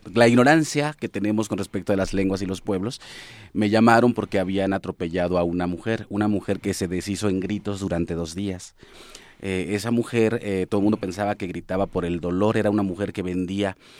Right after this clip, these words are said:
eh, en una esquina dulces y chicles, eh, donde fue atropellada. Los gritos no eran por eso, sino porque había dejado a su bebé abajo de un árbol y es-, había,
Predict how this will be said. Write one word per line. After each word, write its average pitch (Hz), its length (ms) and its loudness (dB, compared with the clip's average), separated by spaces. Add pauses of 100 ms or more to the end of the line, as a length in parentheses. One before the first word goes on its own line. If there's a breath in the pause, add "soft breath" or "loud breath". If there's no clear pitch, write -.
(220 loud breath)
eh, 87 300 -4
en 90 100 -2
una 98 200 4
esquina 90 840 -2
dulces 98 540 0
y 92 80 -8
chicles, 101 600 -8
eh, 87 220 -8
donde 85 220 -2
fue 101 140 -2
atropellada. 95 680 -4
Los 95 180 -2
gritos 131 260 -2
no 135 80 2
eran 127 160 0
por 104 160 0
eso, 113 160 0
sino 95 240 0
porque 90 300 -4
había 104 180 0
dejado 104 320 -2
a 101 60 -2
su 107 140 -6
bebé 110 340 -2 (400 loud breath)
abajo 98 340 -4
de 95 80 -2
un 107 160 0
árbol 101 300 -2
y 101 100 -6
es-, 87 160 -8
había, 95 400 -6